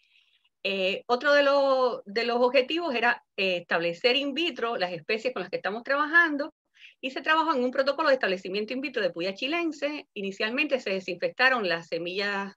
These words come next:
de puya chilense, que lo más difícil es colectarla en una época en que estén maduras, pero no se hayan abierto las cápsulas para que la contaminación no nos haga tanto daño.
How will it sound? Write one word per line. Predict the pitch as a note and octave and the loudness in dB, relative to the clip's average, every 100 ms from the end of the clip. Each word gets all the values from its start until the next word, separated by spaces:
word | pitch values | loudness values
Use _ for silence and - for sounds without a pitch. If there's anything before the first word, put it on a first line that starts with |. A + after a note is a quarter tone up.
| _ | _
de | _ F#3+ F#3+ F#3+ | _ -2 -2 -2
puya | G#3+ A3+ A3+ | -6 -4 -2
chilense, | C4 E4 E4 D4+ D#4 E4+ _ _ - _ | -2 0 -2 -4 -10 -12 _ _ -20 _
que | - | -2
lo | G#3 | 2
más | G#3 A#3 | 2 2
difícil | B3 - C4+ C4 A3+ | 0 -2 -4 -2 -4
es | A3+ | -2
colectarla | A#3 F#3+ E3+ C4 C#4+ G3 | 0 0 2 4 4 2
en | |
una | G#3+ B3 C4+ | 2 2 2
época | B3+ A#3+ F#3 | -2 0 2
en | F#3 | 2
que | |
estén | F3+ - D4 | -2 -2 0
maduras, | D4 C4+ D4 D#4+ C#4+ | 2 0 0 -2 -2
pero | G#3+ | -4
no | G3 | -2
se | G3+ | -2
hayan | A3+ A3 | 0 0
abierto | A3 A#3+ B3 | 0 0 0
las | B3 | -2
cápsulas | - D#4+ - C4+ B3+ | -2 -4 -2 -6 -2
para | G3+ F3+ | 0 0
que | F3 | 2
la | E3+ | 0
contaminación | E3+ E3+ E3+ E3+ E3+ F3 A3 A#3 G#3+ | 0 -4 -4 -4 -6 -4 -4 -2 -6
no | F3+ | -6
nos | F3 G3 | -4 2
haga | G#3+ A3 | 2 4
tanto | A#3 A#3+ B3 B3+ | 2 2 0 2
daño. | D#4 D#4+ C4+ D#4 | 2 0 -2 -4